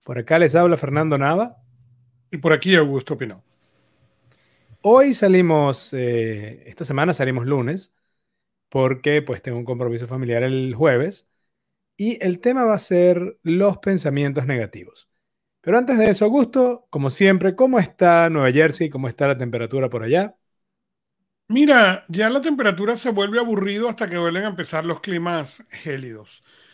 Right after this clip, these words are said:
Speaker 2: diría yo. Pero, porque la temperatura está realmente agradable, entonces no me puedo quejar. Pero, eh, no que me,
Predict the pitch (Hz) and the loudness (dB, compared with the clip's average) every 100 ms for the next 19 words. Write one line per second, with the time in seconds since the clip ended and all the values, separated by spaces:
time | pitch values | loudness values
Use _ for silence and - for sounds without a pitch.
0 | _ _ 151 135 123 120 110 120 _ 185 | _ _ -16 -14 -14 -16 -18 -20 _ -4
1 | 180 180 170 156 147 139 131 _ _ 175 | -2 0 -2 -2 -4 -8 -12 _ _ -10
2 | 160 151 151 147 147 139 151 160 175 170 | -6 -6 -6 -6 -8 -8 -8 -6 -4 -4
3 | 165 160 170 151 143 123 117 123 135 139 | -6 -6 -4 -4 -6 -10 -16 -16 -14 -14
4 | 123 143 139 131 107 _ _ _ _ _ | -14 -14 -14 -18 -20 _ _ _ _ _
5 | _ - 160 151 151 175 214 _ _ _ | _ -8 -6 -4 -6 -8 -14 _ _ _
6 | _ _ _ _ _ _ - 165 156 220 | _ _ _ _ _ _ -20 -14 -12 -10
7 | 254 285 | -8 -8